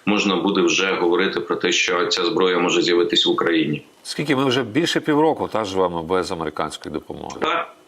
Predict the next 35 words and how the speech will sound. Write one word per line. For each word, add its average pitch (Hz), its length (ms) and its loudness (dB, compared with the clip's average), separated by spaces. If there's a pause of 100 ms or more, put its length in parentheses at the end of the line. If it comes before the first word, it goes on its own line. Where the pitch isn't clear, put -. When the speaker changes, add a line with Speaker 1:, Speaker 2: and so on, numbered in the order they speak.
(120)
Speaker 1:
Так, - 320 -4 (180)
так. 113 320 -2
Без, 156 260 0
за 165 180 0
виключенням 175 540 0
ось 156 120 0
того 156 260 0
пакету, 156 380 -2
який 117 300 0
був, 123 220 2
ну, 147 80 2
він 175 180 2
такий 135 340 -2
був, 110 320 2 (480)
він 170 160 4
важливий 175 500 2
так 147 200 -4
само, 135 420 2
він, 120 360 2
е, 110 480 0
допоміг, 123 580 0
але 120 140 0
він 127 180 0
був 123 160 0
такий, 117 280 -2
знаєте, 104 380 0
стабілізаційний, 101 1000 0
тобто 87 280 -2
заповнення 98 560 2
поточне-, 98 480 -2
поточних 104 520 0
потреб, 165 380 -2
той, 117 140 0
який 107 240 0
був 98 320 0